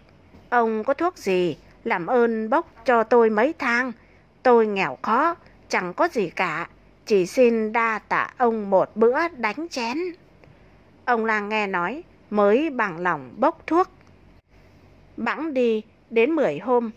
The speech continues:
mà không thấy con bệnh đả động gì đến việc tạ ơn. Hỏi đến thì anh ta bảo bệnh chưa khỏi. Ông lang tức lắm, định bụng rình xem lúc anh ta đi ỉa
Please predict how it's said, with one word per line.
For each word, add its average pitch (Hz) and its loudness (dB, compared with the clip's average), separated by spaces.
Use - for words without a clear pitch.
mà 185 -2
không 285 2
thấy 254 2
con 254 -2
bệnh 180 -2
đả 185 -4
động 170 -2
gì 175 -4
đến 170 -2
việc 240 -2
tạ 190 -2
ơn. 254 4
Hỏi 185 0
đến 208 -4
thì 190 0
anh 233 -6
ta 220 -2
bảo 185 -4
bệnh 190 -4
chưa 262 2
khỏi. 190 0
Ông 226 0
lang 202 -4
tức 349 -2
lắm, 247 -2
định 214 0
bụng 185 0
rình 175 -4
xem 254 -2
lúc 320 0
anh 226 -2
ta 226 0
đi 220 -2
ỉa 185 -2